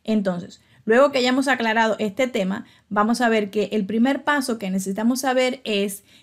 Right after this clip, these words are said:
que para depositar dinero, esta cantidad que se está depositando tiene que ser mayor que cero para poder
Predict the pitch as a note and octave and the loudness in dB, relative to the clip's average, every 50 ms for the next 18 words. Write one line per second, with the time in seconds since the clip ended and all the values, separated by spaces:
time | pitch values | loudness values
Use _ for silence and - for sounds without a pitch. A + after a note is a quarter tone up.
0 | _ _ - A3 G#3+ G3 - A#3+ A#3 A#3 A3+ G#3+ G3+ G3 G3 F#3+ - G3+ G3+ G3 | _ _ -2 -2 -2 0 2 2 2 4 2 2 0 0 -2 -2 -2 -2 -2 -2
1 | - G#3 G3 F#3+ - A#3+ B3 C4 B3+ C#4+ D4+ D#4 C#4+ A#3+ G3+ G3 A#3 B3 - - | -4 -6 -6 -2 -2 0 0 0 -2 -2 -2 -2 0 0 0 0 0 -2 -4 -4
2 | - A#3 A3+ - C4 B3+ C4+ B3+ A#3+ A#3 A3+ A#3+ A#3 A3+ A3+ A3+ G#3+ G#3+ - F#3+ | -4 -4 -2 -2 -2 0 2 4 4 4 4 2 0 0 0 0 -2 -2 -4 -6
3 | F#3+ - G3 F#3+ - - A3 A3 A#3 A#3 A#3 B3 A#3+ C4+ B3+ C4 B3+ C4 D#4+ C#4+ | -6 -6 -10 -8 -4 -2 0 0 0 0 -2 -2 -2 -2 -2 -2 -2 -2 -4 -4
4 | C4 A3+ G#3+ G#3 G3 A3 G3+ - A#3+ A#3 B3 - B3+ A#3 G#3 F#3+ F#3 F#3 - G3 | -4 -4 -4 -4 -4 -6 -6 -4 -4 -4 -4 -2 0 0 2 0 -2 -2 -6 -10
5 | F#3+ - F#3+ - G3+ A#3+ A#3+ - - A3+ G#3+ G#3 G#3 G3+ - - G3+ G3+ G3 G#3 | -10 -8 -8 -8 -8 -8 -8 -4 0 0 2 2 0 -2 -4 -4 -4 -2 0 0
6 | G#3 A3 B3+ B3+ | 0 -2 -4 -6